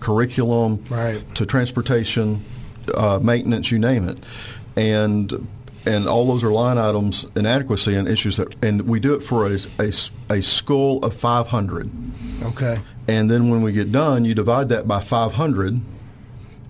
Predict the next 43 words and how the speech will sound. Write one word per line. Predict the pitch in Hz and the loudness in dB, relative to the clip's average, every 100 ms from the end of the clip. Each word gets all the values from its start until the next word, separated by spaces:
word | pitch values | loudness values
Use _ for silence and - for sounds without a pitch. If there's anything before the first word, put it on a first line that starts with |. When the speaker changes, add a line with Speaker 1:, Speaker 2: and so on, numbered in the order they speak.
| - - - | -20 -6 -2
Speaker 1:
and | 110 104 104 101 - | 2 2 0 0 -2
which | 107 - - | -4 -4 -2
currently | 135 131 107 | 0 0 0
comes | 123 107 | 0 0
out | 101 | 0
to | 117 | -2
about | 98 101 - - | -2 -2 -4 -4
seven | - 120 110 | -2 0 0
thousand | 107 110 104 104 | 2 2 2 2
dollars | 98 95 98 | 2 2 0
per | - 98 | -2 -2
student. | - 151 113 113 - - - - | 0 2 2 -2 -8 -14 -14 -6
Speaker 2:
Right. | 135 127 135 120 | 0 2 2 0
Speaker 1:
And | 117 107 | 0 2
that's | 104 110 - | 2 0 0
what | 113 104 | 0 0
the | - | -2
schools | - - - 107 101 101 92 | -4 -4 -2 0 2 0 0
get. | 120 127 101 | 0 2 2
Is | 95 | 0
that | 101 | 0
so, | - - | 0 0
now, | 110 92 - - - | 0 0 -4 -10 -2
that's | 131 | 2
only | 151 127 | 4 2
one | 104 - 113 120 131 | 0 -4 0 4 4
bucket | 107 104 - | 4 2 2
of | 98 | 2
money. | 107 98 | 2 2
The, | 90 | -2
the | - - | -2 -2
schools | - 143 113 | 0 2 2
actually | 113 - 101 | 2 2 0
get | 101 | 2
an | 98 | 0
average | 101 107 104 98 | 0 0 0 0
of | 95 95 | -2 0
eleven | 98 98 | 0 0
to | 98 | 0
twelve | - 123 120 | 0 0 2
thousand | 110 95 98 | 0 0 0
dollars, | 98 95 92 90 - - - - - - | 0 0 0 -2 -8 -14 -12 -12 -12 -8
but, | 110 98 101 | -2 0 0